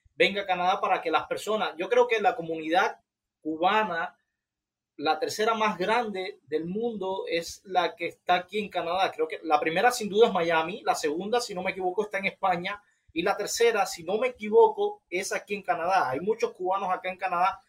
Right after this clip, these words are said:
y sería muy bueno para la comunidad, para el exilio, para los cubanos que vivimos fuera y que a veces queremos tener un poquito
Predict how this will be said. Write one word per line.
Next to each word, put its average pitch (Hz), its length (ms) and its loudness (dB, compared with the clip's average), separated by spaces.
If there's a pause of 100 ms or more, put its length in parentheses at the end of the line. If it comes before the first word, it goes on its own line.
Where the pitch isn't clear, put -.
(320)
y 175 100 -6
sería 190 400 0
muy 240 320 0
bueno 233 420 0
para 170 240 2
la 170 140 0
comunidad, 165 680 4 (360)
para 151 200 6
el 156 100 -2
exilio, 185 640 -6
para 156 200 2
los 156 160 2
cubanos 240 320 0
que 262 100 -4
vivimos 240 340 -2
fuera 208 340 2
y 175 100 -8
que 170 120 -2
a 160 100 4
veces 208 300 2
queremos 226 360 0
tener 226 260 2
un 226 200 -6
poquito 202 840 -2